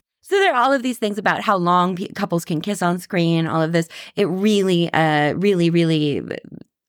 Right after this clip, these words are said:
I don't even wanna use the word sanitized, but it really changed the nature of movie romance, movie love.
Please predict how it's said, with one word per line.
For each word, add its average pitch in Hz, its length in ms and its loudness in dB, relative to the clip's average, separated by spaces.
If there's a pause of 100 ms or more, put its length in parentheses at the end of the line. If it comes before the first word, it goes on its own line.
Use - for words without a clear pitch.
I 185 80 2
don't 180 160 2
even 196 140 0
wanna 175 180 4
use 165 240 2
the 165 100 -2
word 151 200 0
sanitized, - 800 -6
but 165 120 0
it - 100 0
really 180 260 0
changed 160 580 0 (360)
the 180 60 2
nature 160 400 2
of 147 380 2
movie 151 260 2
romance, 165 520 2
movie 135 220 -2
love. 160 420 0